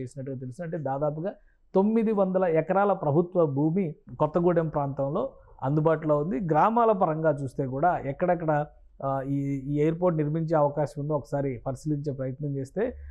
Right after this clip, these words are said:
కొత్తగూడెం, భద్రాద్రి కొత్తగూడెం జిల్లాలో ఈ కొత్త ఎయిర్‌పోర్ట్కు సంబంధించి, ఆ, ఇప్పటి-, ఇప్పటికే భూమి అందుబాటులో ఉంది. తొమ్మిది వందల యాభై ఎకరాల భూమి ఈ జిల్లాలో అందుబాటులో ఉంది. ఇక్కడ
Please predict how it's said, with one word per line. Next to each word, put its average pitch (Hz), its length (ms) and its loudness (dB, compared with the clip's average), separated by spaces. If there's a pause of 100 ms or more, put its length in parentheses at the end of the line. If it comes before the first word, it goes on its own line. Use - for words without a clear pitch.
(180)
కొత్తగూడెం, 185 420 2
భద్రాద్రి 190 440 4
కొత్తగూడెం 175 540 0
జిల్లాలో 156 520 2
ఈ 143 160 -6
కొత్త 151 520 0
ఎయిర్‌పోర్ట్కు 165 600 0
సంబంధించి, 143 800 -4 (440)
ఆ, 139 340 -2
ఇప్పటి-, 160 320 0
ఇప్పటికే 180 540 0 (220)
భూమి 226 380 6
అందుబాటులో 175 540 4
ఉంది. 131 200 -2
తొమ్మిది 180 260 2
వందల 175 280 2
యాభై 156 420 4
ఎకరాల 151 420 0
భూమి 170 540 0
ఈ 147 80 -2
జిల్లాలో 160 520 2
అందుబాటులో 156 540 0
ఉంది. 175 260 -8 (360)
ఇక్కడ 185 180 2